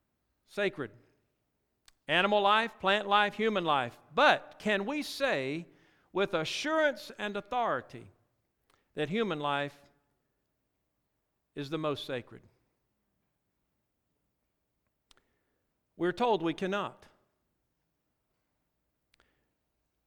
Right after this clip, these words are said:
We're told that human life isn't ju-, is, just isn't that special. It's just one form of life among many.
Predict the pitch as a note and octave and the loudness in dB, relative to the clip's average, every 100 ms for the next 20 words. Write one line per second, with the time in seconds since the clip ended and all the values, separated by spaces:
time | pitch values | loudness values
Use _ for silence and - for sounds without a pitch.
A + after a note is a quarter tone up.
0 | _ E3+ G3+ G3+ C4+ C4 G#3+ G#3 C4+ A#3 | _ 0 0 4 6 6 6 4 2 2
1 | G3+ G3 A3 A3 G#3+ A#3 A3 F3+ - A3+ | 2 4 4 2 2 2 2 -6 2 2
2 | A3+ - A3+ G3 - D#3+ E3 C4 B3+ B3 | 2 0 2 2 -6 -4 2 2 2 2
3 | A#3+ A#3 G3 G#3+ G3 - - C4 A3 - | 2 2 -2 -2 -2 -8 -12 -12 -12 -14
4 | - _ _ _ _ _ _ _ _ _ | -20 _ _ _ _ _ _ _ _ _
5 | _ _ _ _ _ G3 G#3 - A#3 - | _ _ _ _ _ -2 0 2 0 0
6 | G3 B3+ C4+ G#3+ B3+ B3+ B3+ A#3+ G#3+ F#3+ | 2 4 4 2 6 8 6 6 2 4
7 | G#3+ A3 A3+ A3 B3 G3+ G#3 G#3 G3+ G#3 | 4 6 4 0 -2 -2 0 0 -2 -4
8 | G3 B2 | -6 -10